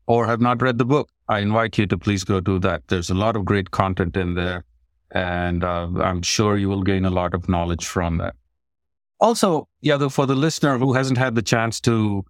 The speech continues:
listen to our last year's podcast, I'm gonna go over briefly some of your background and what attracted you to tech and software space and things. So what did attract you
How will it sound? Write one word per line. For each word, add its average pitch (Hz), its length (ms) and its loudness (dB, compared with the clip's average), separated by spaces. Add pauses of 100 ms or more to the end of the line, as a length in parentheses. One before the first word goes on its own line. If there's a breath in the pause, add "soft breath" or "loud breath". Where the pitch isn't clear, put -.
(100)
listen 117 300 2
to 117 100 2
our 110 140 2
last 107 320 -4
year's 107 180 0
podcast, 131 500 0
I'm 135 120 2
gonna 170 200 2
go 131 200 2
over 113 120 2
briefly 104 680 2
some 104 240 0
of 101 160 -4
your 104 280 2
background 92 680 -2
and 82 100 -2
what 123 220 -2
attracted 95 560 -2
you 92 180 0
to 92 300 -2 (200)
tech 101 200 0
and 90 140 0
software 95 420 -2
space 92 320 -2
and 90 180 -2
things. 82 300 -4 (420)
So - 200 2
what 160 340 0
did 196 180 2
attract 104 460 -2
you 87 260 0